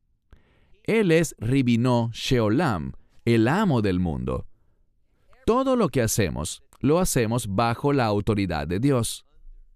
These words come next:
Y estos cananeos, heteos, amorreos y todos los demás tendrán que tomar una decisión. ¿Se someterán a Dios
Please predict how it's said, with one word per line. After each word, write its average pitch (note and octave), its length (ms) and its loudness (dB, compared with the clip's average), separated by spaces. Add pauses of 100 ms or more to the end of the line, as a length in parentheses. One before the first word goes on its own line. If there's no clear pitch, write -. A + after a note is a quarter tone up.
(560)
Y A#2+ 280 2 (140)
estos G#3+ 460 2
cananeos, A2 1080 0 (280)
heteos, G#2+ 920 0 (300)
amorreos G2+ 1120 0
y G#2+ 140 -4
todos A3 420 -2
los D3+ 180 0
demás F2 600 -2 (580)
tendrán B2+ 520 0
que C3+ 160 -4
tomar A2 420 -2
una F#2+ 200 -4
decisión. A#2+ 720 -2 (760)
¿Se C3 200 0
someterán A2+ 800 0
a F#2+ 120 -2
Dios C3+ 540 0